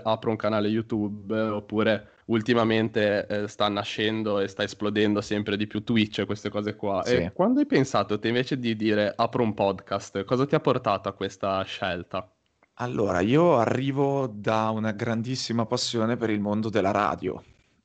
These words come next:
Speaker 2: e quindi diciamo che il collegamento è molto, molto lineare, molto semplice. Io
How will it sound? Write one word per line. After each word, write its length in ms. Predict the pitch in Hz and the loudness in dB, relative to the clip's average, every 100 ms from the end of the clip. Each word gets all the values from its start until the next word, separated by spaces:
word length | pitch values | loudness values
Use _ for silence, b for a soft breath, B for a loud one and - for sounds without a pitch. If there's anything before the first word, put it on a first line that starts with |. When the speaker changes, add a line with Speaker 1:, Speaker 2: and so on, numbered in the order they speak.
| _ | _
Speaker 2:
e 400 | - 92 92 87 - | -6 -2 0 -2 -4
quindi 640 | - 98 101 104 98 98 | 0 0 2 4 4 4
diciamo 360 | 92 92 98 98 | 2 -2 -2 -2
che 120 | 104 | -2
il 100 | 98 | -2
collegamento 840 | - 92 95 95 95 104 101 101 101 | 0 2 2 2 0 0 0 0 0
è 40 | |
molto, 600 | 101 95 95 101 92 92 | 0 -2 0 2 2 2
molto 340 | 95 107 101 107 | 2 -2 0 0
lineare, 580 | 101 104 104 107 110 107 | 2 2 2 2 2 2
molto 320 | 107 98 104 | 0 -2 -4
semplice. 640 | - 104 87 87 90 101 | 0 0 0 -4 -4 0
Io 360 | 117 139 95 | 2 4 2